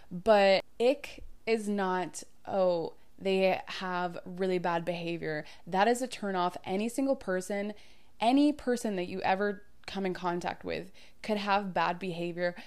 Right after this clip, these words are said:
whether they were the hottest person ever or were highly attracted to them. If they really had a bad attitude,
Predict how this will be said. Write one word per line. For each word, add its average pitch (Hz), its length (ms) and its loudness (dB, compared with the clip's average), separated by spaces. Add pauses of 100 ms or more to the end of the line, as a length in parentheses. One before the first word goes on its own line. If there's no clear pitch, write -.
(160)
whether 214 340 2
they 208 160 0
were 185 320 -2
the 175 160 -6
hottest 190 560 -2
person 185 440 -4
ever 196 480 -2 (480)
or 185 400 2
were 165 80 -2
highly 196 420 0
attracted 180 360 0
to 202 60 -8
them. 208 280 0
If 202 160 -6
they 220 140 4
really 208 340 2
had 196 320 4
a 190 140 0
bad 175 320 0
attitude, 233 680 -2